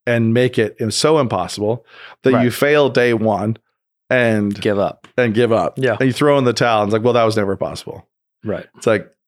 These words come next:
Speaker 1: your goal, but you need to set that destination of what kind of person do you wanna be?
Speaker 2: Yeah.
Speaker 1: Um, what kind of thing do you want coming out of your mouth it, when, if and when you have Alzheimer's? <laughs>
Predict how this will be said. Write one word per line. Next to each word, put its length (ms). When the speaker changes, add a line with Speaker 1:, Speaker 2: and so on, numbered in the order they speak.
Speaker 1:
your 200
goal, 400
but 180
you 140
need 220
to 80
set 280
that 160
destination 680
of 100
what 200
kind 240
of 100
person 300
do 120
you 40
wanna 200
be? 420
Speaker 2:
Yeah. 240
Speaker 1:
Um, 500
what 160
kind 160
of 100
thing 320
do 80
you 160
want 280
coming 300
out 140
of 80
your 120
mouth 440
it, 120
when, 280
if 160
and 100
when 160
you 80
have 120
Alzheimer's? 640
<laughs> 60